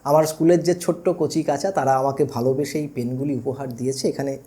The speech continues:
অল্প কিছু পেন আছে, এরকম প্রায় একশোটা পেন আমার বাড়িতে, আহ,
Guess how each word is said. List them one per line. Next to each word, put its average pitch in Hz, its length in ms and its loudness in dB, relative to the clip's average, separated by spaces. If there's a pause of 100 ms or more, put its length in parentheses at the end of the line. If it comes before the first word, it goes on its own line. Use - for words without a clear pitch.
(120)
অল্প 165 320 2
কিছু 196 340 -2
পেন 131 180 -2
আছে, 117 260 -8
এরকম 139 400 -4
প্রায় 131 220 -4
একশোটা 143 460 -2
পেন 143 240 -4
আমার 117 220 -6
বাড়িতে, 117 380 -2
আহ, - 640 -10